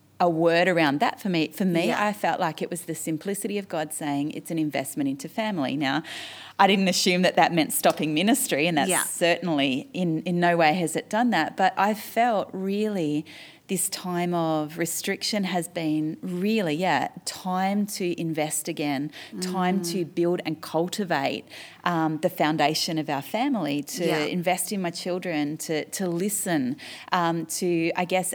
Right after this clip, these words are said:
Speaker 1: as, as a pastor, to actually pastor my kids and to,
Speaker 2: Yes.
Speaker 1: to be developing and cultivating,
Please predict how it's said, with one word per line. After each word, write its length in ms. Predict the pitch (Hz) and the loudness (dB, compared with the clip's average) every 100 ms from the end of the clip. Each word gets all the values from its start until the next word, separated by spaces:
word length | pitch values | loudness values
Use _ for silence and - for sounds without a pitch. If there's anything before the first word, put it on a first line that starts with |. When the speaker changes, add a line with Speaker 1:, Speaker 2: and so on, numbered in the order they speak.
| - | 0
Speaker 1:
as, 400 | 160 156 - - | 0 0 -2 -4
as 160 | 151 139 | -4 -4
a 60 | |
pastor, 680 | - - 139 175 294 - 170 | -10 -12 -8 -4 -4 -4 -2
to 200 | 147 - | 0 -2
actually 380 | 156 - 208 208 | -6 -8 -4 -4
pastor 480 | 202 147 143 - 156 | -4 -4 -4 -6 -4
my 160 | 143 | -4
kids 480 | 143 - 233 190 - | -6 -6 -4 -4 -4
and 120 | 170 143 | -4 -4
to, 120 | 139 | 0
Speaker 2:
Yes. 440 | 160 151 - - - | 0 0 -4 -8 -4
Speaker 1:
to 80 | |
be 120 | 190 175 | -4 -2
developing 1000 | 196 165 151 156 175 185 - 175 165 - | -2 -4 0 2 2 0 -4 -2 -2 -2
and 180 | 160 - | -6 -6
cultivating, 960 | - 160 175 175 170 156 156 143 143 | -2 0 0 -2 -4 -4 -4 -2 -4